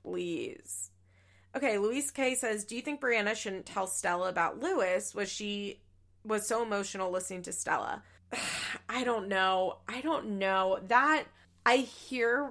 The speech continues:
what you're saying, but I also think, like, the reality is, is that, like, Lewis is her dad, you know, and she does see him every once in a while. I don't really have an answer to this. I don't know what Bri should be doing. I don't necessarily think what Bri is doing is right,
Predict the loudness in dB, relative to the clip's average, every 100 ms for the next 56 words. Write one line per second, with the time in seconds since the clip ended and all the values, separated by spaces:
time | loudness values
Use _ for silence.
0 | 0 0 2 -2 -2 -4 -4 0 0 2
1 | 0 0 0 2 2 2 -2 -2 -8 -4
2 | -4 -4 -4 -2 0 2 2 0 -4 -6
3 | -4 -2 -2 -6 -10 -6 -4 -4 -4 -8
4 | -8 -8 -10 -12 -12 _ _ _ -14 -6
5 | -2 0 0 -4 -12 _ _ _ _ -2
6 | 2 2 0 -4 -4 -6 -2 -2 -4 -6
7 | -2 -2 0 -2 -6 -4 -4 -4 0 6
8 | 8 6 2 -8 -20 -4 4 4 6 4
9 | 4 4 0 -2 -4 -4 -4 -8 -2 0
10 | 0 -2 -2 2 4 2 0 -6 -6 -8
11 | -6 -6 -8 -2 2 2 4 2 2 0
12 | 2 4 2 -2 -2 -2 -2 0 2 0
13 | -2 -6 -4 -6 -8 -10 -2 0 2 0
14 | 0 -2